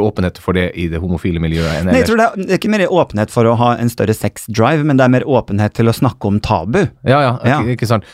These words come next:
Speaker 1: Det, det er veldig maskuline egenskaper igjen da, vil jeg si. Ikke det er nødvendigvis å snakke om det, men det å, å, å ha et,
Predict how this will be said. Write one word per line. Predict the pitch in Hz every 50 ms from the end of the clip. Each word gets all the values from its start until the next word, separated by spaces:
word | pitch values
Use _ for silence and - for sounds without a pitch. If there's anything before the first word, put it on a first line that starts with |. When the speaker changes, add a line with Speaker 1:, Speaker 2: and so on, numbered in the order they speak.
| - _
Speaker 1:
Det, | - 190 208 - 131 107
det | 135 170 220
er | 240
veldig | 233 214 190 175
maskuline | 170 175 165 - - - 107 90 85 78 80
egenskaper | 78 78 76 73 - 76 67 - 71 67
igjen | 67 69 67
da, | 67 67 76 82 - -
vil | 87 80
jeg | 80 73 -
si. | - 73
Ikke | 80 - 107
det | 104 101
er | 98
nødvendigvis | 98 95 95 92 87 95 80
å | 92
snakke | 104 - -
om | 78 76
det, | 73 78 78
men | 80 85 85
det | 90 92 92
å, | 85 87
å, | 85 - - 82 85 85 - - 82 87 82 82 - 175 - -
å | 98 95 95 92 90
ha | 101 101 95
et, | 87